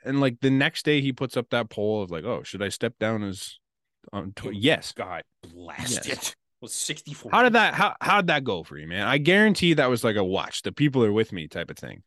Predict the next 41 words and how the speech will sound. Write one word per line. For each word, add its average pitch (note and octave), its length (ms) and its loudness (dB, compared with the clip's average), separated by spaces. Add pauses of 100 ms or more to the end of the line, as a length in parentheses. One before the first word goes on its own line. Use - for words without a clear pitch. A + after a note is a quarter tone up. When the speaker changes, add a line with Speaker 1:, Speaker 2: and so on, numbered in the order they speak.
(200)
Speaker 2:
And G3 160 -4
then, A#3+ 160 0 (140)
and A3 160 -4
then A#3+ 80 -2
he, A#3 120 -4
Speaker 1:
People A#2 200 -2
Speaker 2:
and F#2+ 100 0
Speaker 1:
ain't C#2 80 -4
Speaker 2:
then C#2+ 60 -6
Speaker 1:
with - 120 -10
you, - 80 -10
Speaker 2:
I - 40 -10
Speaker 1:
bro. - 80 -10
Speaker 2:
think - 140 -10
he G3+ 100 -14
put F#3 180 -8
out, E3 160 -6
like, D3+ 280 -6
"Oh D#3+ 100 -6
yeah, D#3 280 -4
so D3+ 140 -16
we're D#3 160 -10
gonna, D3 340 -10 (680)
we're D3 160 -8
gonna D#3 180 -8
tell D3+ 220 -6
you D#3 120 -6
guys D#3 200 -2
what's C3+ 120 -20
going D3 220 -2
on C3+ 180 -2
before B2+ 220 -6
we B2+ 80 -6
just A#2 220 -8
drop A2 300 -2
it." A#2+ 200 -4
And G2+ 80 -12
I'm G2+ 80 -10
like, G2 180 -10
"Yeah, G2+ 140 -8
you F2 80 -12